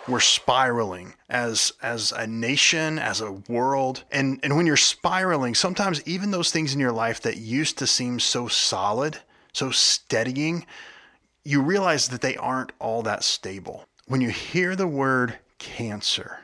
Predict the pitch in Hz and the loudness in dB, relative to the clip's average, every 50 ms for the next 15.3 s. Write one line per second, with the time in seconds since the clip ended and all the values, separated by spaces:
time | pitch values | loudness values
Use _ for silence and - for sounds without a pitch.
0 | - _ _ _ _ _ _ _ _ _ _ _ _ _ _ _ _ - 113 123 | -20 _ _ _ _ _ _ _ _ _ _ _ _ _ _ _ _ -8 -6 -4
1 | 139 147 160 180 180 165 143 147 139 127 117 113 107 - - 98 98 - - - | -2 0 0 0 0 2 2 2 2 2 2 2 0 -2 -2 -4 -6 -8 -10 -10
2 | - - - - - - - - - - _ _ _ _ _ _ _ _ _ _ | -10 -10 -12 -12 -10 -10 -10 -12 -12 -16 _ _ _ _ _ _ _ _ _ _
3 | _ _ _ - - - 147 147 - - 156 156 156 165 143 139 127 120 117 110 | _ _ _ -12 -10 -6 -2 0 0 2 2 2 2 2 2 0 -2 -2 0 -2
4 | 117 - 113 107 101 117 101 101 95 87 - _ - - - _ _ _ _ _ | -2 -4 -6 -8 -8 -8 -8 -8 -10 -12 -14 _ -12 -12 -12 _ _ _ _ _
5 | _ _ _ _ _ _ _ _ _ _ _ _ _ _ _ _ _ _ _ _ | _ _ _ _ _ _ _ _ _ _ _ _ _ _ _ _ _ _ _ _
6 | _ - - 143 135 135 151 175 170 - 139 135 131 131 123 117 - - - - | _ -2 0 2 4 6 4 4 4 2 0 0 0 0 0 -2 -4 -8 -14 -12
7 | _ - 139 127 127 127 120 127 143 160 160 156 151 151 143 123 - - _ _ | _ -4 -2 -2 -2 -2 0 2 2 4 4 4 4 2 0 -2 -6 -14 _ _
8 | _ _ _ - - - - - - 139 107 104 - - - - - - 101 98 | _ _ _ -4 -2 0 0 2 2 0 0 0 -2 -2 -2 -2 -2 -4 -10 -12
9 | - - - - - _ _ _ _ _ _ _ _ _ _ _ - 151 143 131 | -12 -14 -18 -20 -20 _ _ _ _ _ _ _ _ _ _ _ 0 0 2 2
10 | - - 175 170 180 - - - - - - - 196 160 117 107 107 - - - | 4 4 4 4 4 2 2 2 2 2 2 4 4 4 4 4 2 -2 -4 -6
11 | 127 117 117 127 139 147 151 151 143 120 120 110 104 98 90 - 107 104 107 98 | -6 -6 -2 0 0 2 2 2 2 0 0 0 -2 -4 -6 -4 -4 -4 -2 -2
12 | - 117 117 113 101 107 - - 98 92 87 85 - - - - - - - - | 0 0 0 0 0 -2 -4 -4 -4 -4 -4 -6 -8 -8 -10 -14 -16 -18 -12 -4
13 | - 127 131 131 131 131 143 147 - - - - 127 101 98 - - 135 127 123 | 0 2 2 4 6 4 4 4 2 2 2 2 0 0 -2 -2 -2 0 0 0
14 | 117 113 - 131 127 127 123 117 113 - 123 107 - - - 131 104 - - - | 0 -2 0 0 0 0 0 -2 -4 -6 -4 -4 -2 -2 -2 -2 -2 -4 -4 -4
15 | 131 135 147 151 143 - | -2 0 2 2 0 0